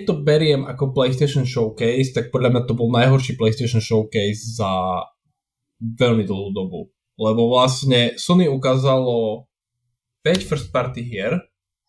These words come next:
z toho Spider-Mana, čo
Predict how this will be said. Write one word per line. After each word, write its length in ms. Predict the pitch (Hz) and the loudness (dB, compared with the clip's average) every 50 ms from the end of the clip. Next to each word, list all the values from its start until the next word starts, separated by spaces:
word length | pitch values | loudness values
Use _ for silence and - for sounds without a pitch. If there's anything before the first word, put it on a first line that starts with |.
| _ _ _ _ _ _ _ _ _ _ _ - | _ _ _ _ _ _ _ _ _ _ _ -16
z 240 | - - - - - | -14 -14 -12 -6 0
toho 640 | 123 113 113 113 117 117 107 104 98 101 - - _ | 0 2 2 2 2 2 2 2 2 0 -4 -8 _
Spider-Mana, 960 | - - - - 107 101 95 107 107 110 107 113 120 143 170 196 208 - - - - - - - _ _ _ _ - | -16 -6 -2 0 0 0 0 -2 -2 0 0 0 2 2 2 0 0 -2 -6 -16 -20 -20 -20 -20 _ _ _ _ -16
čo 400 | - - 101 95 - - _ | -8 -8 -8 -8 -8 -12 _